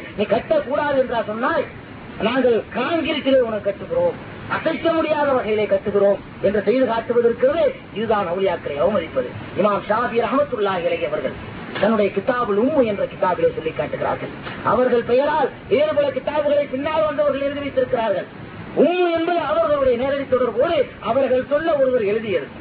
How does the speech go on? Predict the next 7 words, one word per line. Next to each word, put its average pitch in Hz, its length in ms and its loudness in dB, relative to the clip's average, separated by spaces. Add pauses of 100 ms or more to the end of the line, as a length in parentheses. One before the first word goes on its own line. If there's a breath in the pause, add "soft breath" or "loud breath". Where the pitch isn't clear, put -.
(340)
ஷாஃபி 226 340 0
இமாமுடைய 220 400 0
அங்கீகாரத்தோடு 196 680 2
எழுதப்பட்ட 190 400 0
கிதாபு 208 460 -2
உம்மு 240 260 0
என்பது. 139 280 -4